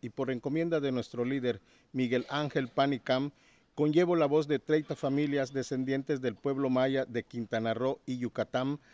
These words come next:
para presentarles el proyecto territorial ancestral indígena Tzucam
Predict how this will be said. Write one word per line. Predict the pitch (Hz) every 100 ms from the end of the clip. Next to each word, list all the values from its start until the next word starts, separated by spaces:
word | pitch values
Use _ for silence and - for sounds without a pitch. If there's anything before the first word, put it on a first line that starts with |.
| - - _
para | 131 127
presentarles | 139 - 135 143 170 175
el | 156
proyecto | - 139 143 - 156
territorial | - 131 127 120 127 143 156
ancestral | 131 131 - 139 139
indígena | 127 117 127 135 135 - -
Tzucam | - 120 143 135